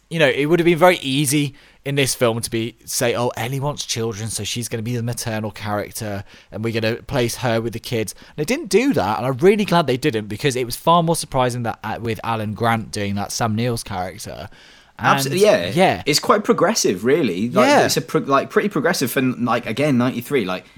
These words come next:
Speaker 1: The only thing I would say is if we were, um, um, a lot of the dialogue she's talking about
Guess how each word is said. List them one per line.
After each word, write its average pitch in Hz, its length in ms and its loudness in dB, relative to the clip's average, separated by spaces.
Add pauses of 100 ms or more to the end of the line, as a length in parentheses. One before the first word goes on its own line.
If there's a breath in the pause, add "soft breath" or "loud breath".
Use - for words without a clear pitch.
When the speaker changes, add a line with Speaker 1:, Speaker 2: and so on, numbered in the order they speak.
Speaker 1:
The 185 160 6
only 202 140 4
thing 190 120 2
I 180 40 8
would 160 160 2
say 139 280 2
is - 160 -2
if 120 300 -6
we 123 160 0
were, 113 300 0 (100)
um, 110 480 0 (460)
um, 95 640 -6 (800)
a 127 80 -4
lot 131 220 2
of 151 120 4
the 151 100 0
dialogue 131 480 0
she's 113 160 -8
talking 120 240 -2
about 107 320 -2